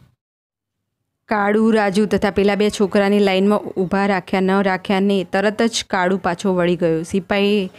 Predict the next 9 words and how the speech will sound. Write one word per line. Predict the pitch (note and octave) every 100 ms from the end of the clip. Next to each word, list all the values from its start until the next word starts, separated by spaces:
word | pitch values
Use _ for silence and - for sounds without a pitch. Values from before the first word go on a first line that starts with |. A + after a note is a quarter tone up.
| - - _ _
ટોક્યો, | G#3+ G3+ G3+ E3 -
"એ | B3
ઠૂંઠિયા, | B3 A3+ A3+ A3 A3 F3+ E3 _ _ _ _ - _ -
ક્યાં | G#3 B3+
જાય | G#3+ F#3+
છે | F3 F#3+ F3
એમ?" | E3 E3 D#3 _ _ _ _ _ _ _ _ _ _ _ _ _ _ _ _ - - -
કાળુનો | F3+ F#3 F#3 F#3
હાથ | F3+ F3